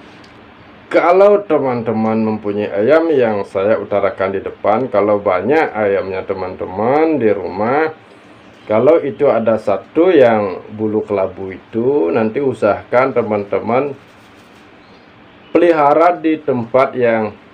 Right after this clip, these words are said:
lainnya, entah di rumah tetangga yang lain ataukah di rumah saudara lah. Artinya pisahkan dia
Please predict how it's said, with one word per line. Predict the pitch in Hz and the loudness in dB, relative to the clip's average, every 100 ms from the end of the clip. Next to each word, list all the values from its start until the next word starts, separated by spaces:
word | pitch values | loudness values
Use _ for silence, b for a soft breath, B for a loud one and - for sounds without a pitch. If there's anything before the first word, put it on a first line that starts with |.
| - - | -20 -10
lainnya, | 92 92 92 110 127 127 113 101 90 | -6 -6 -2 0 2 2 0 -2 -4
entah | - 95 - 104 104 | -10 -8 0 0 0
di | 101 104 104 | -2 0 2
rumah | 101 101 98 | 0 -2 -6
tetangga | - - 98 98 | -8 -8 -4 -2
yang | 95 98 95 95 | 0 0 -2 -2
lain | 95 110 143 160 170 | 0 2 4 4 0
ataukah | - 107 - 95 92 113 117 | -4 -6 -4 -6 -6 -4 -2
di | 110 | 0
rumah | 104 95 95 104 120 - - - - - - - - - | -2 -4 -6 -4 -4 -8 -20 -20 -20 -20 -20 -20 -12 0
saudara | 151 165 180 175 | 4 6 6 4
lah. | 117 - - _ _ - - - - - - - - | 2 -6 -20 _ _ -20 -20 -20 -20 -20 -20 -20 -18
Artinya | - 107 120 131 151 | -6 -4 0 2 2
pisahkan | 147 120 123 - - 135 117 | 0 -2 -2 0 0 0 2
dia | 107 | 2